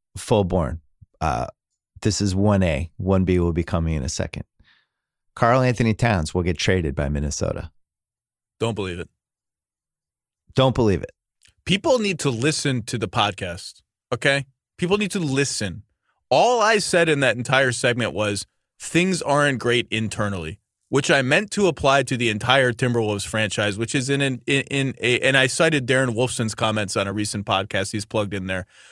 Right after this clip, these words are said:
Speaker 2: which is in a state of, um, I don't know, uh, uh, um, uh, an unhappiness, a malaise, a something. Windy then proposes the Cat trade, and I even said, "Windy, you're just stirring the pot, buddy." I said the word "stirring the pot." Cat's not getting traded.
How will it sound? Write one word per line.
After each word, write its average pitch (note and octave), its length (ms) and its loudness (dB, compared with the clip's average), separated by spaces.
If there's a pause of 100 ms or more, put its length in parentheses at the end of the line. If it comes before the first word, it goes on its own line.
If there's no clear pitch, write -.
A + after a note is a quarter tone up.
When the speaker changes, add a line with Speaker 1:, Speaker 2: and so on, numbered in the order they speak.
(160)
Speaker 2:
which E3 160 0
is G3 120 0
in A3 100 2
a G3+ 60 2
state D#3+ 480 0
of, B2+ 440 0 (560)
um, A2+ 360 0 (1000)
I C#3+ 100 -4
don't C3+ 160 -4
know, - 140 -8
uh, A2 180 -2
uh, A#2+ 180 4 (100)
um, G2+ 380 -4 (380)
uh, A#2 160 2
an A#2 200 0
unhappiness, A2 800 -2
a A2+ 60 -2
malaise, G#2+ 640 0
a F2 100 -4
something. G#2+ 520 -2 (440)
Windy D3 640 2 (220)
then C#3+ 320 2
proposes C3 640 0
the A2+ 140 -4
Cat D3 320 2
trade, G#2 360 0
and G#2 80 0
I D#3+ 140 4
even C#3+ 140 0
said, B2 240 0
"Windy, B2+ 180 0
you're C3 140 2
just D#3 160 -2
stirring A#2 240 0
the F2 80 -4
pot, F#2 320 0
buddy." E2+ 340 -4
I A#2 120 2
said C#3 200 0
the C#3 100 0
word A#2 200 2
"stirring G2+ 320 -2
the F#2+ 60 -6
pot." F#2 240 -2
Cat's F3+ 260 2
not D#3 140 2
getting A2 180 0
traded. F2+ 380 -6